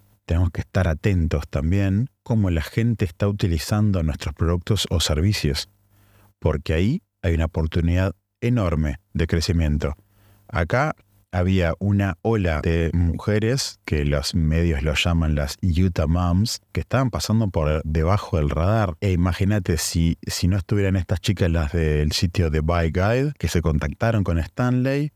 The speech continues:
les pasaba la ola por encima y se perdieron una oportunidad. Estar atento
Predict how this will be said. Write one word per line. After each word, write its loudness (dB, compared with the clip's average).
les 0
pasaba 0
la 0
ola -4
por 0
encima 0
y -12
se 0
perdieron 0
una 0
oportunidad. 0
Estar -2
atento 0